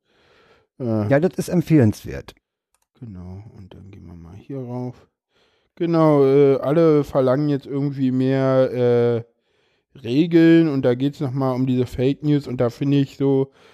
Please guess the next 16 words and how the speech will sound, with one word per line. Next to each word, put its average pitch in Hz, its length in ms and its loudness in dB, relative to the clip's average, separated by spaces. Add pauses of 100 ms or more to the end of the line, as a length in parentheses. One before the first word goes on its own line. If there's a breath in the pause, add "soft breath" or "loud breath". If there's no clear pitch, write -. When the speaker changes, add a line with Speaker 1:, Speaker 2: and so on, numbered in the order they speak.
(160 soft breath)
Speaker 1:
äh, 131 240 4
einen 131 260 2
sehr 131 260 0
interessanten, 147 840 -2
äh, 135 560 4 (580)
ähm, 135 680 4
Kommentar 131 680 2
im 127 160 0
Tagesspiegel 120 800 -2
war 117 140 0
der 123 260 -4 (640)
und 139 280 2
der 135 100 6
meinte 123 400 0
halt 139 240 0
so, 147 260 2